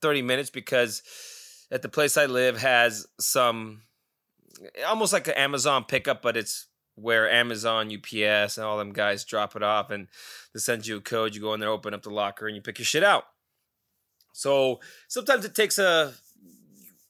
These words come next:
you know, thirty minutes, forty-five minutes. I let a couple hours pass by. Still nothing. I said, "Okay." I figured I'll go check the locker because maybe you could do a search for shit.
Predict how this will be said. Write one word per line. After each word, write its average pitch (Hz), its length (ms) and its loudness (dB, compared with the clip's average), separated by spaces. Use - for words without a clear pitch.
you 226 120 -14
know, 143 120 -4
thirty 156 300 -4
minutes, 143 280 -2
forty-five 131 380 -2
minutes. 131 400 -10
I - 120 4
let 247 180 6
a 175 160 -2
couple 165 180 0
hours 156 280 6
pass 147 260 2
by. 139 380 4
Still - 340 -2
nothing. 117 480 -8
I - 600 -20
said, - 160 -10
"Okay." 127 420 2
I 165 100 -2
figured 190 280 2
I'll 220 180 8
go 220 180 4
check 214 320 0
the 175 140 -4
locker 170 300 4
because 151 280 -4
maybe 143 240 -2
you 139 60 -4
could 127 140 -10
do 131 120 -6
a 120 60 -6
search 143 400 0
for 170 100 -6
shit. 185 380 0